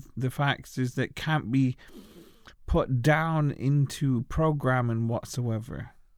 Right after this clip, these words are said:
The last example that I want to use as well is from Shaun of the Dead two thousand four, starring Simon Pegg and Nick Frost as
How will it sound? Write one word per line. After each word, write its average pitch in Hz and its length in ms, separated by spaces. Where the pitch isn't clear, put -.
The 127 200
last 208 500
example 165 540
that 123 140
I 95 40
want 143 220
to 143 80
use 131 400
as - 180
well 120 640
is 135 500
from 131 720
Shaun 208 420
of 190 120
the 156 80
Dead 151 480
two 233 320
thousand 143 680
four, 165 680
starring 160 1160
Simon 214 680
Pegg 170 580
and 135 440
Nick - 260
Frost - 800
as 139 560